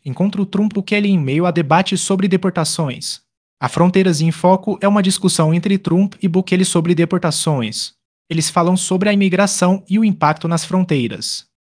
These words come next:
Por que Trump e Bukele estão debatendo juntos? Eles debatem juntos porque ambos estão preocupados com a imigração e as políticas de deportação. Querem encontrar soluções. Qual é o impacto das deportações na população?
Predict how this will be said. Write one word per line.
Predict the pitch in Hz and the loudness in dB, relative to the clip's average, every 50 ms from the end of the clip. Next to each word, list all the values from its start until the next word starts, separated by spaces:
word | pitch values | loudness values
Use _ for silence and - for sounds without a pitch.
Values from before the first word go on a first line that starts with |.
| _ | _
Por | - 202 | -6 -4
que | 196 233 220 | -2 -2 0
Trump | 226 202 208 214 - | 0 0 0 2 2
e | 196 | 0
Bukele | 165 139 139 139 - 165 160 170 | 0 0 -2 0 0 0 2 2
estão | 175 175 - - 190 185 | 0 0 0 0 2 2
debatendo | 180 165 156 156 156 151 160 175 185 170 | 2 2 2 2 2 2 2 2 2 2
juntos? | 123 131 135 127 123 - 113 117 - - - - _ _ _ _ _ _ _ | 0 0 -2 -2 -4 -8 -10 -10 -10 -10 -10 -12 _ _ _ _ _ _ _
Eles | 143 139 143 139 | -4 -2 -2 0
debatem | 131 180 170 151 156 160 156 190 185 | 0 0 2 2 2 2 2 0 0
juntos | 151 135 151 180 190 202 185 - | 2 0 0 0 -2 -4 -4 -4
porque | - 175 170 170 - 165 | -4 -4 -4 -2 0 2
ambos | 165 175 190 208 185 | 2 2 2 2 0
estão | 202 190 196 202 202 | 0 0 0 0 0
preocupados | 202 233 233 220 226 190 - 170 165 165 165 165 156 - | 0 0 -2 -2 -4 -2 0 2 2 2 2 0 -2 -2
com | - 165 | -4 -4
a | 156 | -2
imigração | 156 156 175 165 175 175 165 156 - 175 175 185 196 196 - | 0 0 0 0 0 0 0 0 0 0 0 0 0 -2 -2
e | 190 208 | -2 -2
as | 202 - | -2 -2
políticas | - - 160 135 147 165 - - - 143 123 117 | -4 -4 -2 -2 -2 -2 -4 -2 -2 -2 -2 -2
de | 123 139 | -2 0
deportação. | 139 165 180 180 214 196 202 180 - - - 131 107 98 92 - _ _ _ _ _ _ | 0 0 0 0 -2 -2 -2 -2 -2 -2 -4 -4 -4 -6 -10 -16 _ _ _ _ _ _
Querem | - 160 156 170 170 | -4 -2 -2 0 -2
encontrar | 160 - 180 180 165 - 147 135 135 | -2 -2 -2 -4 0 0 0 0 0
soluções. | 139 - 156 147 151 151 - 139 117 110 110 113 - - - - _ _ _ _ _ _ _ | -2 -2 -4 -4 -4 -4 -6 -6 -6 -6 -8 -10 -10 -12 -14 -16 _ _ _ _ _ _ _
Qual | - 233 247 233 | 0 2 4 4
é | 220 | 4
o | 196 | 4
impacto | 170 151 156 165 165 175 - - 156 | 2 2 2 0 0 0 0 -2 -2
das | 151 147 131 | 0 0 0
deportações | 127 143 143 - 190 190 214 196 - - 175 175 160 | 0 -2 0 0 0 0 0 0 0 0 0 0 2
na | 160 156 | 2 0
população? | 156 - 151 - 139 127 120 - - - 135 117 113 127 | 0 -2 -4 -4 -2 -4 -2 -2 -4 -4 -4 -6 -8 -10